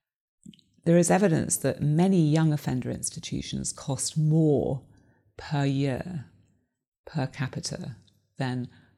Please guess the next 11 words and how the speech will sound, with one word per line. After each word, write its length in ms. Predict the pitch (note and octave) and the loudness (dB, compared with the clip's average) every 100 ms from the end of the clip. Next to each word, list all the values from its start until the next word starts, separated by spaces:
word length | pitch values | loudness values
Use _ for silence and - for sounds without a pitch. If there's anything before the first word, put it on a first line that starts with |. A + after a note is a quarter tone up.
| - | -8
a 60 | C#3+ | -8
very 440 | B2 C3+ C3 B2+ | -2 0 0 0
posh 520 | A#2 - B2+ - - - | -4 -8 -10 -8 -12 -14
public 500 | - - - - _ | -14 -12 -12 -16 _
boarding 360 | B2+ C3+ B2+ B2 | -6 -6 -6 -8
school. 400 | - - - - _ | -10 -12 -14 -16 _
Now, 160 | D3 C3+ | -2 0
I'm 140 | C#3+ | 2
not 300 | D#3+ C4 - - | 4 4 2 4
advocating 880 | E3+ - - B2 B2+ - - C#3 - - - - - - | 4 4 0 0 0 -2 -4 -6 -8 -14 -20 -20 -16 0
sending 760 | - F3 F3+ D#3+ C3 C3+ | 6 10 12 12 10 6